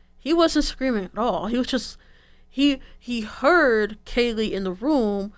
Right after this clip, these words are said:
on the phone with somebody, and Kaylee saying, "Oh, yeah, he's screaming and banging on the door."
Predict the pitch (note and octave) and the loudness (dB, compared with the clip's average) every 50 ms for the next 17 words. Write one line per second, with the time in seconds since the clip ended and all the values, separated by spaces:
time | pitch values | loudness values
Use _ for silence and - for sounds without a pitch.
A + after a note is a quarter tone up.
0 | - - _ _ _ - A3 A#3+ B3+ A#3+ G#3+ - - - B3+ C4+ D4+ D4 A#3+ A3 | -20 -20 _ _ _ -2 2 2 2 2 0 -4 -2 2 2 4 4 4 2 0
1 | - - - A3+ G#3+ G3 F#3+ G3+ G3 G3 G3 F#3+ - _ _ _ _ _ _ _ | -2 -2 -2 -2 0 0 0 0 0 0 -2 -6 -8 _ _ _ _ _ _ _
2 | _ _ _ _ _ _ _ - G3+ G#3 G3+ - - B3+ B3 B3 A3+ G#3+ A3 - | _ _ _ _ _ _ _ -8 -8 -8 -6 0 2 4 4 4 4 2 2 2
3 | - B3+ B3 A#3 G#3+ - A3 B3+ C4 B3+ B3 B3+ B3+ B3 A3 G#3+ C4 B3+ B3+ - | 4 4 4 2 2 0 -2 2 2 2 2 2 -2 -2 -2 -2 -4 -6 -6 -6
4 | - - - B3 C4 C4 C4 B3+ B3+ B3 B3 A#3+ A#3 G#3+ G3 G3+ A3 B3 B3 A#3+ | -12 -10 -6 -2 -2 0 0 0 -2 -2 -2 -2 -4 -4 -2 -2 -2 0 0 -2
5 | A3+ A3 G#3+ G#3 F#3 F#3 A#3+ B3+ C4+ B3+ A3+ A3 A3 A3+ | -2 -2 -4 -6 -4 -2 0 2 4 4 2 2 0 -2